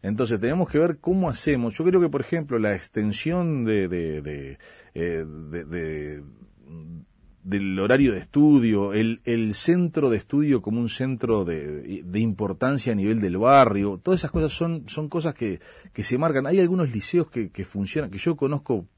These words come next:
por circunstancias familiares, que conozco que funcionan muy bien a nivel, ahora tienen otra, otra, eh, otra forma de, de, de, de actuar sobre, este, ese grupo social que asiste.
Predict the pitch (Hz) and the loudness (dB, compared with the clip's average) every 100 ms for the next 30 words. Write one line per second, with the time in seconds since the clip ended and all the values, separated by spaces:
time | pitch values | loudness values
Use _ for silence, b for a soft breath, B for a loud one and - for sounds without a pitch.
0 | _ 87 82 90 90 - 127 110 92 80 | _ -8 -6 -8 -4 -2 -2 0 -2 -4
1 | B B B B - 110 110 110 151 165 | B B B B -2 0 2 2 2 2
2 | 120 117 143 - 127 - - 92 101 110 | 0 -2 -2 -2 -2 -2 -12 -12 -8 -6
3 | 101 147 127 131 175 135 123 185 185 131 | -2 0 2 2 2 2 2 2 2 0
4 | - 107 113 139 135 - 107 92 117 113 | -2 0 2 2 0 -6 -8 -2 2 2
5 | 147 160 156 175 165 147 107 76 113 - | 2 0 0 0 2 2 2 0 -4 0
6 | 135 107 87 76 B B B B B B | 2 2 2 -2 B B B B B B
7 | 87 85 82 - 139 147 131 - 165 170 | -6 -6 -6 -2 0 2 0 0 0 2
8 | 156 131 113 101 101 95 90 85 92 90 | 0 2 0 0 -2 0 -2 -2 -4 -2
9 | 87 82 80 76 82 107 92 143 151 - | -4 -4 -6 -8 -4 -4 -2 0 0 0
10 | - 180 135 110 98 - - 92 92 82 | 2 4 4 2 0 -4 -6 -2 0 -2
11 | 80 87 87 95 - 101 90 87 85 98 | -6 -4 -4 -6 -4 -2 0 -2 -4 4
12 | 135 131 123 - 98 - 123 113 104 92 | 4 4 0 -6 -8 -2 0 0 -4 -6
13 | - 95 - 82 73 | -4 -6 -6 -12 -12